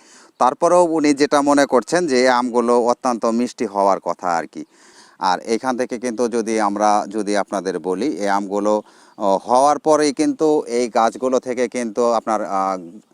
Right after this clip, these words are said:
যে গ্রাফটিংয়ের জন্য যে সায়নগুলো আছে, সেগুলো কিন্তু সংগ্রহ করা হয়। এখানে দেখতে পাচ্ছেন, এইখান থেকে কিন্তু সায়ন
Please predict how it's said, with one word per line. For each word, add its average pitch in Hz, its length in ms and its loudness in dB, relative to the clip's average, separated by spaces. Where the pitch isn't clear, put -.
যে 104 140 -4
গ্রাফটিংয়ের 120 540 -2
জন্য 113 480 -2
যে 113 120 -4
সায়নগুলো 107 640 -6
আছে, 113 360 -2
সেগুলো 104 340 -6
কিন্তু 101 260 -8
সংগ্রহ 98 440 -6
করা 85 260 -6
হয়। 73 200 -10
এখানে 131 260 -4
দেখতে 127 240 -6
পাচ্ছেন, 113 340 -4
এইখান 110 360 -6
থেকে 113 200 -8
কিন্তু 107 240 -8
সায়ন 98 440 -6